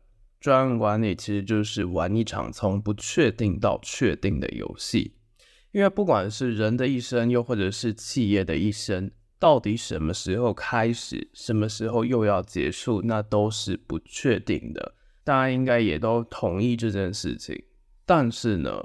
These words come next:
我们人其实是非常追求一件事情，叫做安全感，也就是要有一种确定的那种安定性。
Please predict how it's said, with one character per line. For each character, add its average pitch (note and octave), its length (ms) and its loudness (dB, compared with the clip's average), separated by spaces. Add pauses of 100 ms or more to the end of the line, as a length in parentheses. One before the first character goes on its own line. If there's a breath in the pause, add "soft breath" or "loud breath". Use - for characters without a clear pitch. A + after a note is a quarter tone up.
我 A2 80 -2
们 A2 260 2
人 A2+ 440 2
其 B2+ 200 -4
实 B2+ 200 -2
是 B2+ 180 -4
非 C#3+ 260 0
常 A2+ 260 -2
追 C3+ 280 2
求 - 260 -4
一 F#2+ 40 -2
件 G#2+ 200 0
事 G2+ 220 -4
情， - 320 -10 (260)
叫 A2+ 200 6
做 G#2+ 340 -2
安 B2 380 2
全 G#2+ 400 -2
感， - 240 0 (120)
也 F#2 140 -2
就 G#2+ 240 2
是 G#2 340 -2 (260)
要 A#2 180 4
有 D#2 160 0
一 G#2+ 120 0
种 F#2 240 -4
确 A2+ 360 0
定 F#2 360 -2 (120)
的 - 180 -2
那 A2 140 2
种 - 180 -6
安 G2 260 0
定 G#2 240 -2
性。 - 320 -8